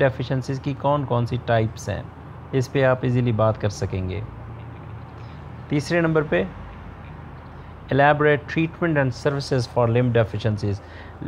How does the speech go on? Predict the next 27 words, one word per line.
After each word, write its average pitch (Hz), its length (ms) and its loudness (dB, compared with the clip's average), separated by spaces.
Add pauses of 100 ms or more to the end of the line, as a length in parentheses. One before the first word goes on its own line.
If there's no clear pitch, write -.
(220)
Limb 147 420 4
deficiencies 160 580 4
के 151 120 2
हवाले 135 320 6
से 135 140 2
जो 131 160 4
treatment 139 680 0
है 98 400 2
या 131 180 6
जो 131 280 4
services 139 560 0
provide 131 440 4
की 143 160 2
जा 117 200 6
रही 123 180 2
हैं, 120 140 0 (400)
आप 127 220 2
उसको 131 260 -2
बआसानी 123 640 4
बताने 113 460 4
के 113 120 -4
काबिल 107 380 2
हो 107 160 2
जाएंगे। 101 560 -2 (880)
Number 147 240 2 (140)
four, 139 440 4 (440)
recognizing 143 1000 2